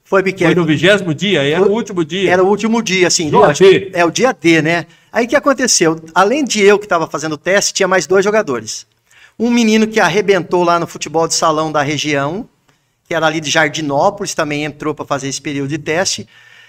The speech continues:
Speaker 1: E um outro que era o Ricardo Noal, filho do Ivo Noal, um grande bicheiro lá do Corinthians e tal, tava fa-, fazendo teste também. E nós três,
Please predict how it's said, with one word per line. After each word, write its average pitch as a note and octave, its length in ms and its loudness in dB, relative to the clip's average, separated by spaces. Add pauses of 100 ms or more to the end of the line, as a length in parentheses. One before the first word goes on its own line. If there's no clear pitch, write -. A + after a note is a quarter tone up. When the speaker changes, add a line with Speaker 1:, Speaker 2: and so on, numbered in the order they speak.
(120)
Speaker 1:
E G3+ 120 0
um A#3+ 160 4
outro A3 320 6
que A#3 100 -4
era A3 240 4
o F3 640 4
Ricardo F#3+ 800 0
Noal, D#3+ 480 4
filho A3 340 -2
do G#3 160 -4
Ivo G#3+ 180 0
Noal, D#3 480 4
um C#3+ 60 -4
grande F3+ 220 0
bicheiro F3 480 0
lá D#3 140 2
do D3 100 -6
Corinthians D3+ 600 -6
e C#3 60 -8
tal, D3 420 0 (280)
tava F3 240 2
fa-, F3+ 280 -4
fazendo F3+ 280 -2
teste E3+ 240 -2
também. D3 280 -6 (400)
E A#3+ 80 2
nós A#3+ 320 2
três, G#3 580 -4